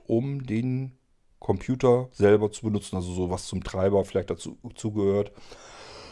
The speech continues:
<coughs> Vielleicht ein Serverdienst, der im Hintergrund laufen soll. Aber ansonsten ist da nichts drauf installiert.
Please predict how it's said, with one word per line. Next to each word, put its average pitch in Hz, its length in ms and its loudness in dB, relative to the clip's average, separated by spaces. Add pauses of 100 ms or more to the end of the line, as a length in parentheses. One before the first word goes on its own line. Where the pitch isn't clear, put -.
(320)
<coughs> 523 540 12
Vielleicht 104 300 6
ein 104 80 2
Serverdienst, 117 600 6
der 107 80 6
im 107 80 4
Hintergrund 104 420 6
laufen 98 260 2
soll. 101 160 6
Aber 113 160 10
ansonsten 117 440 6
ist - 280 -2
da 110 100 10
nichts - 340 -2
drauf - 240 0
installiert. 113 680 6